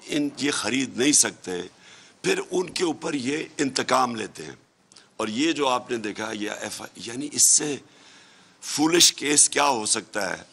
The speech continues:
कि मदीना में कोई हरकत होती है, हम उस वक्त सबको पता है कि हम अपने शब दुआ बना रहे हैं, हमने सारों को announce किया हुआ है, पहले से announce किया हुआ था, सारे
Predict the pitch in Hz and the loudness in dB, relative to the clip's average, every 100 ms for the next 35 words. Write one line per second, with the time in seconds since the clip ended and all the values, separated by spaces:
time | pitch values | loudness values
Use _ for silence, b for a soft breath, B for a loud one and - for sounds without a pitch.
0 | b b b b - 143 120 113 139 160 | b b b b -4 -2 0 -2 -2 0
1 | 175 175 170 156 117 110 143 135 117 107 | 0 -2 -2 0 -2 -2 -2 -2 -6 -4
2 | 98 107 - _ B B 104 156 196 196 | -6 -8 -14 _ B B 0 0 2 2
3 | - 151 160 147 - - - 175 - 185 | 4 4 2 0 -2 -2 -2 -2 -4 -4
4 | 151 143 147 143 120 139 - 135 127 120 | -4 -2 -4 -2 -2 -4 -4 -2 0 0
5 | 113 123 117 123 120 107 92 87 82 95 | -2 0 2 2 2 0 0 -4 -8 -10
6 | - B B B 120 147 175 - 135 151 | -14 B B B -4 2 4 6 4 2
7 | 208 214 196 165 160 151 151 147 143 139 | 0 -2 0 2 2 0 0 0 0 -2
8 | - 151 151 147 139 117 117 110 113 104 | -2 -2 2 2 2 0 -2 -2 -2 -4
9 | 101 110 - 110 113 | -4 -2 0 0 -2